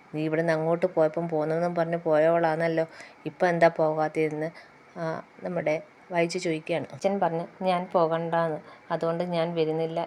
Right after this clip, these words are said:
എന്ന് പറയുകയാണ്. അപ്പം, "ആഹാ, നീ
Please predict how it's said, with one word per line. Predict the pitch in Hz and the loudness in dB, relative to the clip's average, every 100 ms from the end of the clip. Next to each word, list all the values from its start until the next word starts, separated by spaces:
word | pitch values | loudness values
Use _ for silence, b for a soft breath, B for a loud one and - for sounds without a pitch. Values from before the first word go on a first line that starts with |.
| - | -4
എന്ന് | 170 165 | -4 -2
പറയുകയാണ്. | 170 165 165 170 156 - - B B - - | -2 -2 -2 -4 -6 -8 -16 B B -18 -12
അപ്പം, | 156 156 156 - - | -6 -4 -4 -6 -4
"ആഹാ, | 165 165 190 214 - - | -2 0 0 -2 -6 -10
നീ | 160 | -6